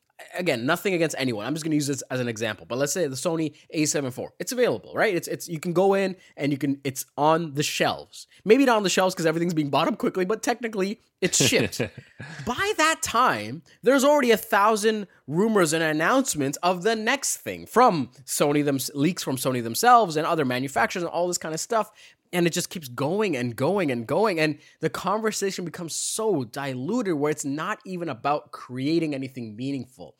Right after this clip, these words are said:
Speaker 1: It's just about these stupid specs that a lot of people can't really contextualize. So that's number one. And that's all to preface number two is whoever said the words "jack of all trades, master of everything,"
Speaker 2: <laughs>
Speaker 1: find that person and fire them.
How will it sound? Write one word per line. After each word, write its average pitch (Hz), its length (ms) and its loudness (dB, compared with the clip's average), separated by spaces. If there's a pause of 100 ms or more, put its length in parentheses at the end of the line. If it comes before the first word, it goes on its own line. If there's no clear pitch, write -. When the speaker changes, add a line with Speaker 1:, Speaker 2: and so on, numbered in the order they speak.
(160)
Speaker 1:
It's - 240 -4
just 160 400 -2
about 131 520 -4
these 120 200 -6
stupid 143 540 -6
specs 180 480 -4 (240)
that 254 200 2
a 208 60 2
lot 214 300 4
of 226 100 -4
people 170 440 -2 (260)
can't 202 420 -2 (100)
really 165 400 0
contextualize. - 1160 -10 (320)
So 214 360 2 (200)
that's 214 440 2
number 202 280 2
one. 120 440 2
And 170 140 -2
that's 214 200 2
all 226 240 4
to 233 120 -4
preface - 440 -2
number 165 240 -2
two 233 440 -2 (160)
is 175 140 4
whoever 349 420 2
said 202 440 6
the 165 80 6
words 190 360 6
"jack 139 340 0
of 175 60 -2
all 165 160 4
trades, 135 400 -2
master 135 320 -2
of 123 60 -2
everything," 147 440 0
Speaker 2:
<laughs> - 80 -18
Speaker 1:
find 320 260 8
that 269 160 6
person 214 300 4
and 156 140 2
fire 135 400 2
them. 87 220 -12